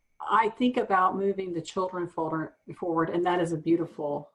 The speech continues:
story you told. But I, I also sometimes think that we as parents are thinking about moving ourselves forward,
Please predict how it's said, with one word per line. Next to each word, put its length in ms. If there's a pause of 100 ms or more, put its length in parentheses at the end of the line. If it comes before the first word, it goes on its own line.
story 440
you 140
told. 420
But 120
I, 120 (260)
I 120
also 300
sometimes 460
think 340
that 260 (480)
we 320
as 260 (260)
parents 840 (280)
are 140
thinking 260
about 200
moving 260
ourselves 680
forward, 580